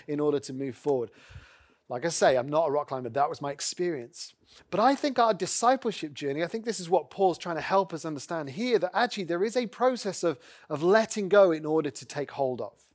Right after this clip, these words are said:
Letting go of the past in order to take hold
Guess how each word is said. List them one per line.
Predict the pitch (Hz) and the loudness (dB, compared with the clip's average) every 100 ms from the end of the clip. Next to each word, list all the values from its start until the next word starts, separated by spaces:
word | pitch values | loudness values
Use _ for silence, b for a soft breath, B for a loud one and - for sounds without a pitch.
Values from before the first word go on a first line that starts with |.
| _ B B - | _ B B 0
Letting | 160 208 - 208 147 | 2 2 0 -6 -2
go | 190 214 226 220 | 0 2 6 6
of | 170 - | 6 -4
the | 165 | -12
past | - 160 139 - | -4 -2 -2 -6
in | 131 | -8
order | 151 147 127 | -4 -4 -6
to | - | -12
take | - 131 | -12 -12
hold | - - 151 147 127 | -8 0 2 2 -4